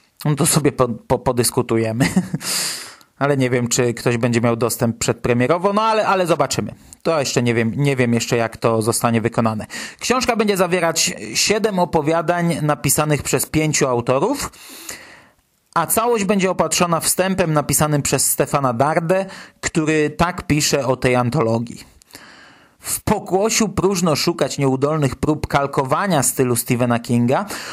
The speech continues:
odnaleźć natomiast można imponujące pokłady literackiej kreatywności, sprawny warsztat, a także umiejętne wplatanie wątków ściśle powiązanych z twórczością kultowego pisarza,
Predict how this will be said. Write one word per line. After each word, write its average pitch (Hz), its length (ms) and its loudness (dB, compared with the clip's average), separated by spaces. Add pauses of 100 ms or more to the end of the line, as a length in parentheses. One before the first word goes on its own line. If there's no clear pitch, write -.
(120)
odnaleźć 214 460 0
natomiast 190 420 0
można 165 500 2
imponujące 165 1000 0
pokłady 147 500 0
literackiej 139 600 0
kreatywności, 143 1080 0 (260)
sprawny 143 520 0
warsztat, 160 680 0
a 131 520 2
także 156 380 0
umiejętne 147 760 0
wplatanie 139 760 0
wątków 139 840 -2 (580)
ściśle 190 580 0
powiązanych 143 600 0
z - 40 -2
twórczością 139 600 0
kultowego 123 520 0
pisarza, 131 540 0